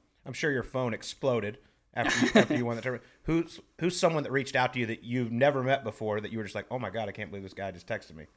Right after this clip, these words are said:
Speaker 2: I don't know if I had a, I don't know if I remember a, a never met before guy, but, uh, like, some ran-, you know, random, like, really cool ones. Like, Andre Iguodala, I'd played one practice round or one pro am with in my life, and he reached out. Uh,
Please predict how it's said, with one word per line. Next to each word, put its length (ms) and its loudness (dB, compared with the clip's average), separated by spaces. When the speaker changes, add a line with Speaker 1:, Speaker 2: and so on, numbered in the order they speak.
Speaker 2:
I 100 4
don't 140 6
know 120 8
if 100 2
I 80 8
had 200 6
a, 480 4
I 60 -6
don't 80 -2
know 60 2
if 100 0
I 60 6
remember 380 4
a, 500 2
a 40 -4
never 300 4
met 460 2
before 480 0
guy, 340 0
but, 380 2
uh, 240 2
like, 180 0
some 480 4
ran-, 220 4
you 100 2
know, 120 2
random, 360 2
like, 160 0
really 320 2
cool 240 0
ones. 160 -2
Like, 100 -10
Andre 400 2
Iguodala, 440 4
I'd 200 2
played 200 -4
one 200 0
practice 380 -4
round 260 0
or 100 2
one 260 2
pro 180 0
am 260 -2
with 220 -2
in 80 0
my 140 0
life, 320 0
and 100 -4
he 140 2
reached 320 0
out. 320 4
Uh, 100 -2